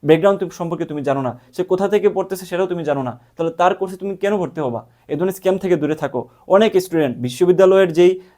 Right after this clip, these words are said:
জার্নিটা, এই অ্যাডমিশন জার্নিটাতে অনেক স্টুডেন্ট আমি দেখছি যারা এই ধরনের স্ক্যামের শিকার হওয়ার কারণে বিশ্ববিদ্যালয়ে চান্স পায় নাই। So প্লিজ, তোমাদের সাথে অনুরোধ থাকবে আমার, এই কাজটা তোমরা করিও না, যারা আমাকে দেখো at least। এ ধরনের স্ক্যাম যারা শিকার হয়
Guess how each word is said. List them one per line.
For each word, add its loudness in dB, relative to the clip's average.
জার্নিটা, 2
এই 4
অ্যাডমিশন 2
জার্নিটাতে 2
অনেক 2
স্টুডেন্ট 0
আমি -4
দেখছি -6
যারা 0
এই -2
ধরনের -6
স্ক্যামের -6
শিকার -2
হওয়ার -4
কারণে -6
বিশ্ববিদ্যালয়ে -4
চান্স -8
পায় -2
নাই। -8
So 2
প্লিজ, 2
তোমাদের -2
সাথে -2
অনুরোধ 0
থাকবে -2
আমার, -2
এই 2
কাজটা -4
তোমরা -4
করিও -2
না, -6
যারা 2
আমাকে -4
দেখো -4
at -6
least। -6
এ 0
ধরনের 2
স্ক্যাম 0
যারা 6
শিকার -2
হয় 0